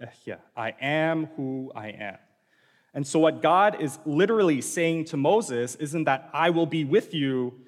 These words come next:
in the future." God is actually making a pun. He's making a joke with his own name by saying that God himself, the Ehyeh, the I Am, is with Moses right now, in the present, ongoing.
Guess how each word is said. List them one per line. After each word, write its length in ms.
in 120
the 60
future." 880
God 220
is 120
actually 480
making 320
a 60
pun. 360
He's 140
making 260
a 80
joke 380
with 120
his 180
own 240
name 420
by 120
saying 280
that 280
God 240
himself, 720
the 140
Ehyeh, 640
the 180
I 360
Am, 640
is 180
with 300
Moses 680
right 280
now, 340
in 220
the 60
present, 600
ongoing. 720